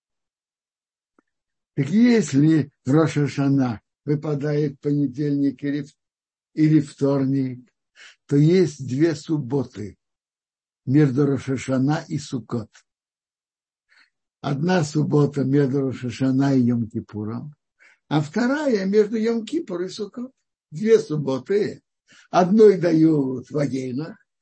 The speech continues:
а дру-, в одну читают Ваейлах, а в другую читает Азин. Есть еще Азин.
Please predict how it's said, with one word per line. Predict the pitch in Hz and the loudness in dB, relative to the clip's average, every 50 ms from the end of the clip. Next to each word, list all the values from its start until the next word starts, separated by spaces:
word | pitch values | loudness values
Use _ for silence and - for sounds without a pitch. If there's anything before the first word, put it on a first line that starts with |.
| _ - - _ _ | _ -20 -20 _ _
а | - 143 165 | -6 -4 0
дру-, | 160 196 202 180 - - _ _ | 2 2 2 2 0 -4 _ _
в | - 151 170 | -4 0 2
одну | 185 185 180 233 226 208 - | 2 2 4 4 2 2 2
читают | - 160 151 - 156 147 147 147 139 143 - | -2 -8 -4 -2 0 0 0 0 -2 -4 -6
Ваейлах, | - 123 110 107 107 113 123 131 156 170 180 | -8 -8 -6 -6 -6 -6 -8 -8 -10 -12 -8
а | 180 208 | -6 -6
в | 208 190 | -4 -2
другую | 254 240 247 220 320 302 262 214 | -2 -2 -2 0 0 0 0 -2
читает | 214 - 208 202 277 254 233 185 180 170 160 190 | -4 -6 -6 -6 -6 -4 -2 -2 -2 -4 -4 -4
Азин. | 202 208 214 202 - 226 220 214 294 - - _ _ _ _ _ _ _ | -6 -4 -6 -6 -6 -8 -10 -10 -12 -14 -18 _ _ _ _ _ _ _
Есть | - 175 175 - - 185 | -6 -4 -4 -4 -6 -10
еще | 175 156 156 175 | -12 -10 -8 -6
Азин. | 175 180 185 175 190 269 320 311 269 | -4 -4 -4 -4 -6 -10 -10 -12 -14